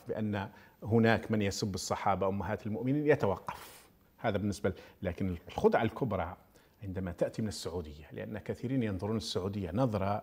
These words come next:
من، أنا أتحدث هنا عن الرجل العام أو الناس ال-، الناس ال-، يعني العموم،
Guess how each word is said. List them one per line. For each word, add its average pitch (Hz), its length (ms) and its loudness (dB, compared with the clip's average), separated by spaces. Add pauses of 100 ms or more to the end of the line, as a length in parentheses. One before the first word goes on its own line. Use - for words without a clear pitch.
(140)
من، 110 120 2 (100)
أنا 113 140 2
أتحدث 120 360 8
هنا 131 120 10
عن 120 140 10
الرجل 120 240 12
العام 110 440 8
أو 85 140 -2
الناس 98 420 0
ال-، 107 160 -4 (320)
الناس 113 280 2
ال-، 95 160 0
يعني 92 280 -2 (360)
العموم، 127 460 8